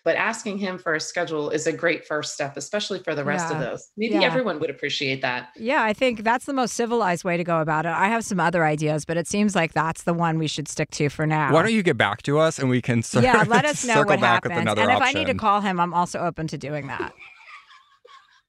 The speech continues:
Speaker 1: And what would you say?
Speaker 2: Oh, I have a way with men. They don't like to talk to me, so they want the conversation to be over as quickly as possible. So I have a way with, like, really making my voice be heard and them ensuring that they will not hear from me again.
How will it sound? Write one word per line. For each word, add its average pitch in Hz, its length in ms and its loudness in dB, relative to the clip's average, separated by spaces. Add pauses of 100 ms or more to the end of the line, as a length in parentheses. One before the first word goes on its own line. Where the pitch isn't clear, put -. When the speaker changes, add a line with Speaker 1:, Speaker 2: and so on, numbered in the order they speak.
(1200)
Speaker 1:
And 277 120 2
what 311 140 4
would 320 140 -2
you 359 80 -2
say? 359 460 0 (580)
Speaker 2:
Oh, 196 100 4
I 208 80 4
have 220 180 -2
a 208 40 -4
way 180 180 2
with 170 120 -2
men. 156 560 -2
They 190 120 2
don't 180 200 0
like 165 200 0
to 170 100 -10
talk 156 240 0
to 202 100 -6
me, 202 180 0
so 190 180 0
they 175 120 2
want 175 160 0
the 185 80 -4
conversation 160 500 -4
to 156 60 -4
be 151 140 -4
over 160 300 -4
as - 260 -6
quickly 160 320 -4
as 147 140 -4
possible. 139 580 -4 (320)
So 196 220 2
I 185 160 4
have 190 180 0
a 180 60 0
way 170 240 2
with, 165 180 -4
like, 160 220 -2
really 175 280 2
making 170 340 0
my 170 120 2
voice 160 300 -2
be 170 120 -2
heard 165 280 2
and 170 240 0
them 165 180 2
ensuring 165 520 -2
that 151 220 -4
they 165 120 0
will 175 160 0
not 151 220 -2
hear 156 140 -4
from 156 180 -6
me 143 120 -2
again. - 300 -8